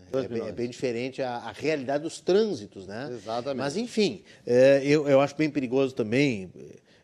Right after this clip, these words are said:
Speaker 2: o serviço de,
Speaker 1: A
Speaker 2: de,
Speaker 1: própria
Speaker 2: de
Speaker 1: questão da
Speaker 2: mototáxi.
Speaker 1: higiene, pessoal,
Speaker 2: É,
Speaker 1: né?
Speaker 2: tem
Speaker 1: Como
Speaker 2: tu-,
Speaker 1: é que
Speaker 2: é.
Speaker 1: vai funcionar, enfim.
Speaker 2: Já se discutiu bastante
Speaker 1: Ah.
Speaker 2: isso, né?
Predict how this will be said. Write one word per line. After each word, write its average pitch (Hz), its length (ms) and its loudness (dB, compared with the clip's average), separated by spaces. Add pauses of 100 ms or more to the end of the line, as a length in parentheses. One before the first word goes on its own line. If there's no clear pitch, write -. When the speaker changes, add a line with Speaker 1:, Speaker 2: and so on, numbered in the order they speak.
Speaker 2:
o 117 120 -6
serviço 120 420 -4
de, 107 60 -12
Speaker 1:
A 127 80 -8
Speaker 2:
de, 113 80 -6
Speaker 1:
própria 226 260 4
Speaker 2:
de - 100 -2
Speaker 1:
questão 226 200 4
da 226 100 6
Speaker 2:
mototáxi. 156 300 6
Speaker 1:
higiene, 196 240 4
pessoal, 151 500 -2
Speaker 2:
É, - 20 0
Speaker 1:
né? 147 500 0
Speaker 2:
tem 151 120 -4
Speaker 1:
Como 131 120 -4
Speaker 2:
tu-, 139 40 0
Speaker 1:
é 165 80 2
que 135 40 0
Speaker 2:
é. - 40 -2
Speaker 1:
vai 170 140 2
funcionar, 147 760 -2
enfim. 156 340 -4
Speaker 2:
Já 143 120 2
se - 140 -12
discutiu 127 340 -8
bastante 123 420 -2
Speaker 1:
Ah. 113 80 -2
Speaker 2:
isso, 113 180 -8
né? 117 200 -8